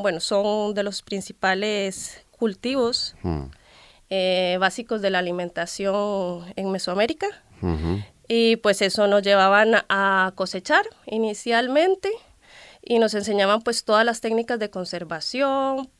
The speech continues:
Speaker 1: porque ese producto pues había que mantenerlo en buen estado durante varios meses.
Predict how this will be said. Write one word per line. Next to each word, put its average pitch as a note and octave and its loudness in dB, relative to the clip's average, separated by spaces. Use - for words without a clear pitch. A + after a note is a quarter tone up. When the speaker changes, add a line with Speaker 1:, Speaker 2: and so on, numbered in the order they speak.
Speaker 1:
porque F3+ -10
ese F#3+ -8
producto G#3 -8
pues G3+ -10
había F3+ -6
que G#3 -8
mantenerlo G3+ -4
en G3 -4
buen F#3 -2
estado G3+ -4
durante F3+ -6
varios F#3 -8
meses. D4+ -8